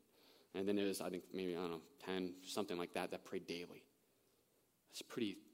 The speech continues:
sad, don't you think? I don't know about you, but there's a lot we can pray for in our country. There's a lot we can pray for in our own families. And the brokenness we bring, there's a lot we can pray for. As a matter of fact, Jesus says when he enters the temple that my house, when we gather,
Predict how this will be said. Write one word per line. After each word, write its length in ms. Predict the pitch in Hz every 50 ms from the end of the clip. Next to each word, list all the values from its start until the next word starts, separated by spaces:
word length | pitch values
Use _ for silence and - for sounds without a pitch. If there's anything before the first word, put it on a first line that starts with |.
| - _ _ _ _ -
sad, 440 | - - - - 104 117 110 101 - - - -
don't 160 | 98 - -
you 60 | 101
think? 200 | 92 98 120 117 - - - - - - - - - _ _ _ _ _ _ _ _ _ -
I 60 | -
don't 80 | 104 104
know 80 | 104
about 200 | 104 104 101 104
you, 120 | 110 113 98
but 100 | 101 98
there's 140 | 110 107
a 60 | 107 95
lot 220 | 101 104 104 -
we 80 | 104 98
can 140 | - 95
pray 220 | 90 - 107 98 98
for 140 | - - 92
in 60 | 87
our 80 | 90 85
country. 440 | - - 90 82 - - 90 87 - - - - - - - - - - - _
There's 140 | - 110 107
a 60 | 95
lot 360 | 87 82 90 101 117 123 -
we 60 | 110 104
can 140 | - 92
pray 200 | - - 101 95
for 160 | 95 98 95 90
in 60 | 87
our 100 | 85 87
own 160 | 90 98 95
families. 580 | 90 - 98 104 101 95 87 82 85 - - - - - - - - - - -
And 80 | 104
the 60 | 107
brokenness 480 | 98 101 110 107 120 - 120 101 - -
we 100 | 104 104
bring, 200 | 92 101 101 101
there's 140 | 98 98 92
a 60 | 95
lot 240 | 87 98 101 - -
we 80 | 104 101
can 120 | - 87
pray 180 | - - 98 95
for. 140 | - 104 95
As 100 | 98 107
a 20 |
matter 160 | 113 113 110
of 40 | 107
fact, 280 | - 131 123 113 - - - - - - - - - - _
Jesus 340 | - 120 127 135 139 127 -
says 280 | - - 113 110 110 110
when 100 | 113 113
he 60 | 104
enters 220 | 117 110 127 113
the 80 | 107 104
temple 260 | - 127 113 117 117
that 140 | 113 113 113
my 240 | 123 127 131 117 117
house, 600 | 120 - - 135 139 135 123 - - - - - - - - -
when 120 | - 131 127
we 100 | 127 123
gather, 500 | 120 131 131 143 143 139 139 147 139